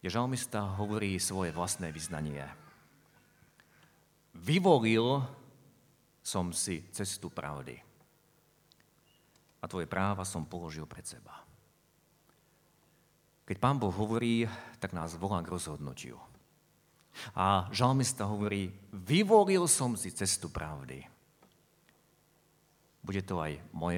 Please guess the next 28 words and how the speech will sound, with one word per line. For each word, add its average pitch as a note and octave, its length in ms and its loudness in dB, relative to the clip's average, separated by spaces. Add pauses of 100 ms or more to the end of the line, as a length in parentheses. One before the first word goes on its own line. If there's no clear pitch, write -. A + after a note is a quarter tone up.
rozhodnutie? G2 640 -4 (480)
„Áno, F#2 240 4
Bože, D#2+ 240 -4
máš D2+ 320 -10
pravdu G#2 560 0 (480)
vo F2 80 0
všetkom, F2 400 -4
čo D#2+ 160 -10
hovoríš, G2 560 -6 (400)
vo A2 80 2
všetkom, G#2 480 2
čo F#2 240 0
čítam G#2 480 2
v - 80 -4
tvojom D#2 160 -2
slove. G2+ 340 -2 (1600)
Máš D#2+ 240 -2
pravdu, F#2+ 480 0 (1080)
vyvolíme E2+ 640 0
si D#2+ 240 -2
aj C#2+ 160 -6
my E2 160 -6
cestu D2+ 320 -10
pravdy.“ C#2+ 480 -10 (2250)
Skloňme D2 380 -4
sa - 100 -8
k C#2 80 -6
modlitbe. C#2 380 -8